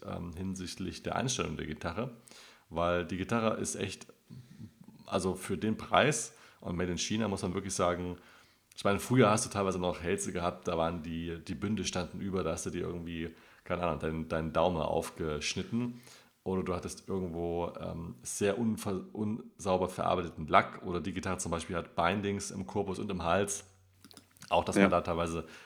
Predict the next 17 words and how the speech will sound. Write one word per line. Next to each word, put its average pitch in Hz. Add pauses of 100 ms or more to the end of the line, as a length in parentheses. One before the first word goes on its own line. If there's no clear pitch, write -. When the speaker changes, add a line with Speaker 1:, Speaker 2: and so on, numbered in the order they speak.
(140)
Speaker 1:
kleine 87
poröse 85
Holzstellen 98
hatte. 120 (580)
Äh, 92
ist -
bei 92
der 98
jetzt 107
überhaupt 92
gar 95
nicht 127
der 110
Fall, 117
aber 101
die, 92
äh, 82